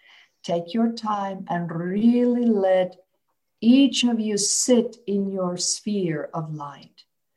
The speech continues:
to come to center, to come to peace. And then, with love in your heart, you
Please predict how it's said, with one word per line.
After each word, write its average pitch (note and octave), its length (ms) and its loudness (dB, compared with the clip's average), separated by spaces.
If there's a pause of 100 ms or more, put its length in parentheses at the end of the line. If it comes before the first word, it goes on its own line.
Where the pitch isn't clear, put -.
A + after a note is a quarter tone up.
(240)
to - 120 -14
come G3+ 400 0
to G#3 140 -8
center, F#3 920 -4
to D#3+ 100 -18
come F3+ 380 -10
to G3 100 -10
peace. D#3 840 -10 (600)
And F3+ 260 -6
then, A3 480 4 (720)
with F#3 600 -8
love G#3 640 2
in G#3+ 160 -2
your G3 220 0
heart, D3 600 -10 (1400)
you G3 640 -2